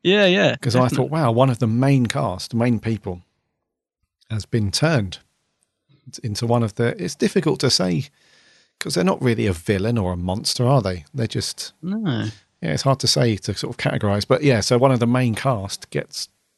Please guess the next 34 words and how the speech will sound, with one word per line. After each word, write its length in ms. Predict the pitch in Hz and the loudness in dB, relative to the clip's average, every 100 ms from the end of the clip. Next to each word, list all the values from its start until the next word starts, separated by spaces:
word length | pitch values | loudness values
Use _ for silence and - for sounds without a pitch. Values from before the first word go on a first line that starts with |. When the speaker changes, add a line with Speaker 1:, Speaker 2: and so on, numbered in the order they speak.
| _ | _
Speaker 2:
taken, 440 | - 180 - 92 82 _ _ _ _ - - | -2 0 0 -2 -4 _ _ _ _ -20 -12
effectively. 540 | - 143 101 92 87 _ _ _ _ _ _ _ _ - | -10 -8 -6 -6 -8 _ _ _ _ _ _ _ _ 4
Speaker 1:
Yeah. 320 | 175 127 110 | 6 4 0
Speaker 2:
Which 140 | 139 135 | -6 -6
is 100 | - | 2
Speaker 1:
I 60 | |
mean, 140 | 160 180 | 6 6
Speaker 2:
quite 60 | |
Speaker 1:
I 40 | 202 | 6
Speaker 2:
cool. 60 | 220 | 4
Speaker 1:
obviously 220 | 214 220 | 2 2
haven't 200 | 190 185 | 4 2
watched 240 | 180 - | 0 0
this 140 | 160 - | 0 2
one 120 | 135 | 2
very 120 | 123 120 | 4 2
much 240 | 117 - | 2 2
'cause 160 | 143 139 | 2 4
I, 220 | 151 151 - _ _ _ _ 139 | 4 4 -2 _ _ _ _ 0
I 140 | 151 | 4
also 340 | 175 170 151 | 4 4 2
found 300 | 131 147 139 | 2 2 2
it 100 | 131 - | 0 0
quite 280 | 143 139 | 2 2
a 40 | 127 | 0
shock 540 | - - 139 - - - - - _ _ | -2 2 2 0 -12 -18 -20 -20 _ _
when, 420 | 131 123 123 123 | 0 2 2 2
uh, 300 | 123 123 120 123 _ _ _ _ - | 2 0 -2 -6 _ _ _ _ -8
George, 480 | - 147 117 107 - | 2 4 2 -2 -6
that's 180 | 127 117 | -6 -6
the 80 | 113 | -6
kid, 240 | - 113 | -4 -4
isn't 120 | 113 | -2
it? 80 | 123 | -6